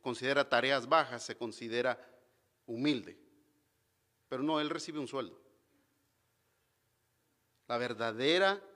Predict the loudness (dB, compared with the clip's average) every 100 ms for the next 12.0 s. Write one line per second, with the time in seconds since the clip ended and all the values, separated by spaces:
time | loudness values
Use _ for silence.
0 | _ _ -12 -10 -8 -8 -6 -6 -6 -10
1 | _ _ _ _ _ -20 -20 _ -20 -16
2 | -8 -4 0 -2 -4 -12 -12 _ _ -10
3 | -8 -8 -10 -4 -4 -4 -8 -6 -6 -6
4 | -8 -8 -12 _ _ -8 -6 -2 0 0
5 | -2 -6 -12 -14 -20 _ _ _ _ _
6 | _ -10 -8 -8 -10 -6 -4 -4 -6 -4
7 | -2 -2 -4 0 0 -2 -6 -16 _ _
8 | _ -14 -12 -8 -6 -6 -6 -6 -8 -10
9 | -6 -4 -4 -4 -8 -6 -8 -8 -12 _
10 | _ _ -14 -12 -8 -4 -4 -6 -14 -10
11 | -10 -10 -12 -8 -8 -8 -10 -12 -16